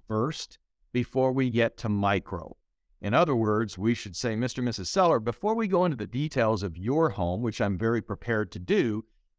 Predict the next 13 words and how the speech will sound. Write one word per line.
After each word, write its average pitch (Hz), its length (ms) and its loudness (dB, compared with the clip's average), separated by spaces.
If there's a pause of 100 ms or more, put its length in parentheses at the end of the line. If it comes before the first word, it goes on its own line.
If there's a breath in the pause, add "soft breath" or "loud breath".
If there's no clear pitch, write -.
(120)
how - 160 -6
about 226 160 4
if 196 140 -2
I 151 100 2
share 147 300 0
a 120 60 2
little 139 340 2
bit 127 160 -2
of 113 80 -2
information 113 580 -2
about 104 300 2
what's 170 220 -4
happening 131 580 0